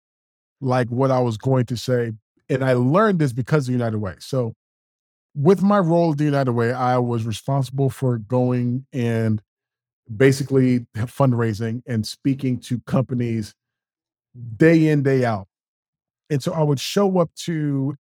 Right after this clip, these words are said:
a, let's say I show up to a nonprofit and I'm talking to the nonprofit workers and volunteers. And there are some jokes that I would say that, you know, you get people laughing, you get people crying. And for me, if I can get you to experience that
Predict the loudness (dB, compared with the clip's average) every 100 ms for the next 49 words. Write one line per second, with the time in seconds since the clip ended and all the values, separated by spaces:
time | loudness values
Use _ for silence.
0 | _ -2 2 4 2 0 -4 -6 _ _
1 | _ _ _ _ _ -4 -2 0 2 2
2 | 0 0 2 4 0 -4 -2 0 0 -2
3 | -4 -2 -2 0 0 0 -2 -4 -4 -6
4 | -14 -16 _ _ _ _ -8 -2 0 0
5 | 0 0 -2 -4 -2 -2 0 -2 -2 0
6 | 0 0 -2 -2 -2 -4 -6 -6 -8 -4
7 | -2 0 0 0 0 -2 -4 -8 -12 -14
8 | _ _ _ _ _ -2 2 4 2 0
9 | 2 2 0 0 -2 -2 -2 -2 0 0
10 | 0 -2 -4 _ _ _ -4 -2 -2 -2
11 | -4 -2 -6 -4 -4 -2 -2 -4 -4 -4
12 | -4 -6 -6 -10 -4 -2 0 -2 -2 -6
13 | -10 -4 -2 0 0 0 -2 -4 -4 -2
14 | -4 -4 -6 -4 -2 -2